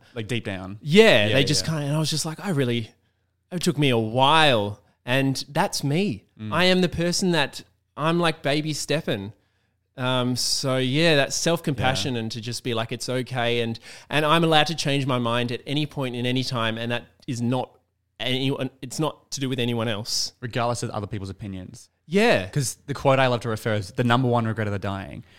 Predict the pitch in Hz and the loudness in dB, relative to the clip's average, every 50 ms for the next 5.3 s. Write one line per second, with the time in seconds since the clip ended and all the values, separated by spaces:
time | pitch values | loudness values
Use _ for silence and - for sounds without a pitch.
0 | - - - - 113 113 104 113 120 - 135 120 117 117 113 107 104 104 101 95 | -20 -14 -6 -2 0 0 2 2 2 2 2 2 2 2 0 0 0 -2 -2 -4
1 | - 110 110 104 95 113 101 101 95 95 95 - 110 104 104 - - 113 104 101 | -4 -4 -4 -4 -2 -2 -2 -2 -2 -2 -2 -4 -4 -4 -4 -4 -4 -4 -4 -4
2 | 95 - - 101 101 117 139 - - - _ - _ _ - 107 104 107 95 98 | -4 -6 -6 -6 -6 -6 -6 -10 -14 -20 _ -20 _ _ -12 -6 -2 0 2 2
3 | 101 98 107 107 101 104 98 90 101 98 95 92 92 - 110 104 - 104 98 98 | 2 0 -2 -4 -4 -6 -6 -6 -6 -4 -4 -4 -4 -6 -8 -8 -6 -6 -6 -6
4 | 87 98 - - - 95 - - - - 87 - - - - 104 123 143 165 156 | -8 -10 -12 -14 -14 -14 -12 -12 -12 -12 -12 -14 -16 -16 -16 -10 -4 0 2 2
5 | 127 107 - - - | 2 2 0 -6 -8